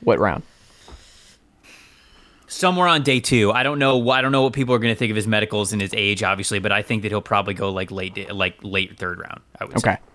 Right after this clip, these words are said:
Speaker 1: Jalen Hyatt.
Speaker 2: Um, end of the first round or early second round,
Speaker 1: Cedric
Speaker 2: I would say.
Speaker 1: Tillman.
Speaker 2: I don't know where Tillman's gonna go.
Speaker 1: Hmm.
Speaker 2: Um, probably somewhere on day two, though, 'cause the, the league just loves receivers.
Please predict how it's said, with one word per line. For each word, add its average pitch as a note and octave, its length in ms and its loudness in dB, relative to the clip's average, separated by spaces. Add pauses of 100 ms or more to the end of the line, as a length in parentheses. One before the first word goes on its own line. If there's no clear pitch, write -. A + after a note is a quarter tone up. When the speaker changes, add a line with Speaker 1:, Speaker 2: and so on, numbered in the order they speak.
(540)
Speaker 1:
Jalen C#3+ 240 4
Hyatt. A2 280 0 (1040)
Speaker 2:
Um, A#2 1000 2 (580)
end C#3 180 0
of D3 60 2
the C#3+ 60 4
first C3+ 320 0
round B2+ 260 4
or A#2 100 2 (120)
early G#2+ 160 2
second F#2+ 320 -4
round, G2+ 240 -10 (320)
Speaker 1:
Cedric C3 240 4
Speaker 2:
I - 20 -4
would F#2 60 -2
say. D3+ 60 4
Speaker 1:
Tillman. G2+ 240 0 (1500)
Speaker 2:
I - 120 0
don't B2 120 0
know G2+ 120 0
where F#2+ 100 -4
Tillman's G2 360 -6
gonna F2+ 180 -8
go. F2 340 -12 (320)
Speaker 1:
Hmm. G2+ 60 -2
Speaker 2:
Um, G2+ 440 4
probably D#3 400 0
somewhere C#3 300 0
on A#2 140 2
day G#2 160 0
two, G2+ 200 -4
though, F2+ 180 -6
'cause - 120 -10
the, G#2 160 -2
the G2+ 180 -8
league G2 220 -2
just F#2 160 -6
loves F2+ 180 -8
receivers. - 480 -14